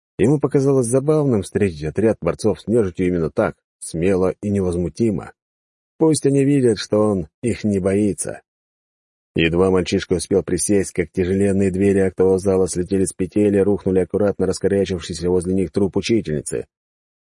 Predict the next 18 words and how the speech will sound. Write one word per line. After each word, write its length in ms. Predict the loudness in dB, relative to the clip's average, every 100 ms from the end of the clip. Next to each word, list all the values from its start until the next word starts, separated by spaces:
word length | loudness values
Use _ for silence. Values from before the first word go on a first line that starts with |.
| _ 0
Парень 260 | 2 2
не 80 | 0
понял, 380 | 0 -2 -2 -4 _ _ _ -4
чем 260 | 0 2
это 120 | 2
по 80 | 0
ним 180 | 2 2
так 200 | 0 -2
саданули 560 | -2 0 2 2 2 0
с 80 |
той 160 | -2 -4
стороны, 440 | -2 -2 -2 -4
но 440 | -4 -4 -2 0 0
выглядело, 480 | 0 0 0 0 0
словно 280 | 0 0
их 120 | -2 -2
тараном 520 | 0 2 2 0 0
вынесли. 520 | 0 -2 -4 -8